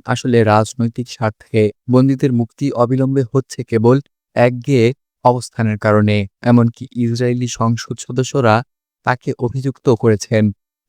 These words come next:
যুদ্ধকে দীর্ঘায়িত করার জন্য। গাজা সরকার বলছে, জাতিসংঘে নেতানিয়াহু অন্তত আটটি বড় মিথ্যা কথা বলেছেন। মূলত এগুলো দিয়ে তিনি গাজায় গণহত্যা আর যুদ্ধাপরাধ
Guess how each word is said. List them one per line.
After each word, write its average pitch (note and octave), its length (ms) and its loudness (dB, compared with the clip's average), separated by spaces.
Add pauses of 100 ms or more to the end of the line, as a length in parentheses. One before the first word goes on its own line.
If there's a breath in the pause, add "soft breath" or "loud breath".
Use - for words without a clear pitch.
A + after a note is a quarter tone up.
যুদ্ধকে C3 540 0
দীর্ঘায়িত A#2+ 520 -2
করার G#2+ 340 0
জন্য। G#2+ 420 0 (180)
গাজা A2+ 260 0
সরকার A2+ 380 -4
বলছে, A2+ 560 0 (340)
জাতিসংঘে C3 720 -2
নেতানিয়াহু A2 720 -2
অন্তত C3+ 400 -2 (400)
আটটি C3 440 -2
বড় G#2+ 280 0
মিথ্যা A#2+ 420 -2
কথা - 200 -10
বলেছেন। G#2+ 480 0 (240)
মূলত C#3 320 2
এগুলো C3 280 0
দিয়ে C3+ 300 0
তিনি A2+ 340 -2
গাজায় A2 400 -2
গণহত্যা A#2+ 720 -2 (280)
আর A#2+ 160 2
যুদ্ধাপরাধ B2+ 680 -4